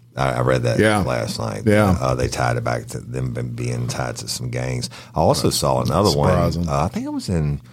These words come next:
Speaker 1: Florida or s-, uh, the same thing. It just happened yesterday.
Speaker 2: Mm-hmm.
Speaker 1: Same M O. They go in and hit a gun store like that. Uh,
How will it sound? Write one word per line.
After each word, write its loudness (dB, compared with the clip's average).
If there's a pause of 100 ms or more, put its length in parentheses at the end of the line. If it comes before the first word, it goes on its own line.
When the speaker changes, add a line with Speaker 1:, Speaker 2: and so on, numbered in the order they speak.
(440)
Speaker 1:
Florida 2 (280)
or -4
s-, -2
uh, -8 (260)
the -6
same 4
thing. 2 (140)
It -2
just 0
happened 0
yesterday. 2
Speaker 2:
Mm-hmm. 0
Speaker 1:
Same 0
M 2
O. 2
They 0
go 2
in 2
and 0
hit -4
a 0
gun 0
store 2
like 2
that. -4 (140)
Uh, 0